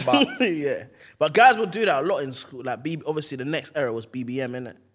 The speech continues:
Speaker 2: was the
Speaker 1: B B M.
Speaker 2: next, um, stage to M S N.
Speaker 1: And it weren't as, it weren't as aggressive as, like, if you went up to a bird and was like, "What's your number?" It's like,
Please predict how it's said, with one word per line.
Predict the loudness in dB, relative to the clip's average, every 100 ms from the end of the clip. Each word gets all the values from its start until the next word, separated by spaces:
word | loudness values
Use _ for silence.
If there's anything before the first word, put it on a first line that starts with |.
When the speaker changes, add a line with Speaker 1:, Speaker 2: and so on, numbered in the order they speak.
| -4
Speaker 2:
was | 0
the |
Speaker 1:
B | 2
B | 2
M. | 2 0
Speaker 2:
next, | -4 -12 -10
um, | -10 -10 -14 -18
stage | -12 -10 -10 -12
to | -16 -14
M | -12
S | -14 -14
N. | -12 0
Speaker 1:
And | 2
it | 4
weren't | 6 6 6
as, | 2 0
it | -2
weren't | 2 4 4
as | 2
aggressive | 0 2 0 0 -6 -8
as, | -6 0
like, | 2 2 -2
if | -6
you | 0
went | 2
up | 0 -2
to | -2
a |
bird | 2 2
and | 2
was | -2
like, | -2
"What's | -2 -4
your | 0
number?" | 0 2 -2 -4
It's | -6
like, | -8